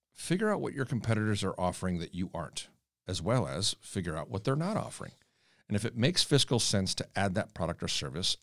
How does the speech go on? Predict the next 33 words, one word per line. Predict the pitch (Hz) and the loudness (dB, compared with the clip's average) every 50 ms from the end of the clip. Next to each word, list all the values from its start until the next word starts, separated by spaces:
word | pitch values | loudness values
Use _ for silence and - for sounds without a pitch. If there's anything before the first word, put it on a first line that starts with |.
| _ - | _ 0
add | 139 160 170 - | 0 2 2 0
it | - - _ _ _ _ _ _ _ _ _ _ _ - | -2 -4 _ _ _ _ _ _ _ _ _ _ _ -2
and | 107 104 92 92 | -2 0 0 2
gain | 104 104 127 139 | 4 6 8 8
an | 139 135 | 8 8
advantage | 127 113 92 98 98 90 87 90 80 - | 6 6 4 2 2 2 2 2 0 0
on | 82 82 | -2 -4
your | 78 73 | -4 -6
competition. | 76 - 76 69 - 67 - - 71 - - - - _ _ _ _ _ _ _ _ _ _ _ _ _ _ _ _ _ _ _ _ _ _ _ _ _ _ _ _ _ _ - | -6 -6 -8 -6 -6 -8 -8 -6 -6 -6 -8 -12 -14 _ _ _ _ _ _ _ _ _ _ _ _ _ _ _ _ _ _ _ _ _ _ _ _ _ _ _ _ _ _ -4
And | 95 87 - | -4 -2 2
finally, | - 101 113 127 135 143 165 160 151 - - _ _ _ _ | 4 6 6 8 8 6 4 2 0 -2 -8 _ _ _ _
target | - - - 120 123 135 - - - | -4 2 4 4 4 4 0 -4 0
new | 104 104 104 101 | 2 4 6 6
markets. | 92 87 78 - - - - - - - - - _ _ _ _ _ _ _ _ _ _ _ _ - - | 4 2 0 -2 -6 -10 -6 -4 -4 -4 -4 -8 _ _ _ _ _ _ _ _ _ _ _ _ -2 2
Are | 101 | 4
you | 101 98 | 6 6
succeeding | - - 87 - - - 131 135 147 156 147 | 6 4 4 4 6 6 8 8 8 10 8
in | 143 | 8
your | 135 135 | 8 6
current | - - - 143 139 143 139 | 4 2 4 4 4 4 4
market? | 127 131 131 127 170 180 - - _ _ _ _ _ _ _ _ _ - | 4 4 2 2 0 -2 -2 -4 _ _ _ _ _ _ _ _ _ -6
If | 92 87 - | -4 0 2
so, | - - 208 196 156 127 135 147 - - - _ _ _ - | 2 4 4 6 6 6 4 2 0 -6 -20 _ _ _ 0
look | 101 107 101 - | 2 2 4 4
at | 101 | 6
other | 95 95 98 98 90 | 6 6 6 6 6
markets | 90 85 80 76 - 90 90 - - | 4 4 2 2 0 -2 -2 -2 -2
where | - 90 90 90 90 90 90 - - - _ _ _ _ - | -2 0 2 2 4 2 2 0 -6 -20 _ _ _ _ -6
your | - 95 | -6 -4
products | - - 101 95 101 - - | 0 2 4 4 4 2 2
or | 104 | 0
services | 90 - - 92 85 92 - - 98 85 - | 0 2 2 2 2 2 0 0 0 0 0
can | - 104 92 85 - | 2 2 0 0 -2